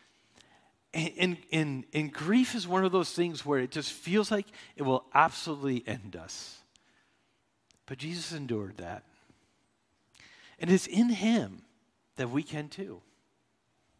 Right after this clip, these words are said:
It's in him we can do well. So when no one else understands the depth of pain that you feel, just know that Jesus does.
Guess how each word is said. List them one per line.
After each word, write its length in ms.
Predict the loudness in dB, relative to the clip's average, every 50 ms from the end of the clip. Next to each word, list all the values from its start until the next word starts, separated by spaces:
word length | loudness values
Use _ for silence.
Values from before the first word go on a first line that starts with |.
| _ -20 -12
It's 140 | -6 -2 0
in 100 | 0 0
him 140 | 0 -2
we 80 | -4 -6
can 120 | -8 -6
do 140 | -6 -6 -6
well. 400 | -4 -4 -6 -6 -6 -10 -14 -16 _ _ _ _ _ _ _ -20 -20 -20 -20 -20 -20 -20 -18 -10
So 200 | 0 4 6 8
when 160 | 8 8 10
no 120 | 10 12 12
one 160 | 12 12 10
else 200 | 8 8 8 6
understands 600 | 2 2 2 0 0 2 4 4 4 4 2 2
the 120 | 2 0
depth 440 | 0 4 6 6 6 6 4 0 -6
of 160 | -6 -6 -6
pain 540 | -6 -2 0 0 2 2 2 0 -2 -4 -8 -4
that 140 | -2 -2 -2
you 140 | -2 -4 -6
feel, 520 | -8 -6 -4 -2 -2 0 0 -2 -4 -6 -12 -20 -20 -20 -20 -20 -16 -14 -14 -14 -14 -16 -16 -12
just 220 | -8 -6 -4 0
know 160 | 2 4 4 6
that 240 | 6 6 4 4 2 -4 -18 -18 -10
Jesus 460 | -6 -2 -2 0 -2 -2 -4 -8 -10
does. 500 | -10 -10 -12 -12 -12 -12 -12 -12 -12 -14